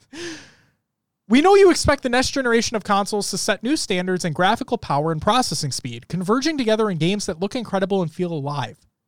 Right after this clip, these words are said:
This will be defined by worlds that are visually astounding and immediately immersive, with innovative leaps in C P U, G P U, and storage technology to give you frictionless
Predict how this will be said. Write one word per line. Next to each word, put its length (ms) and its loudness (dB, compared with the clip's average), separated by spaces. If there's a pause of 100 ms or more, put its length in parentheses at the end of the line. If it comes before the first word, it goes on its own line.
(360)
This 180 2
will 80 2
be 80 6
defined 400 2
by 100 4
worlds 380 2
that 100 -4
are 60 0
visually 420 0
astounding 540 0
and 80 -2
immediately 380 -2
immersive, 560 -2 (220)
with 220 -2
innovative 400 0
leaps 280 -4
in 60 -4
C 220 -2
P 100 -6 (100)
U, 200 0
G 220 -2
P 120 -10
U, 220 0
and 160 -2
storage 380 -2
technology 500 -2
to 80 -4
give 140 -4
you 60 -2
frictionless 600 -6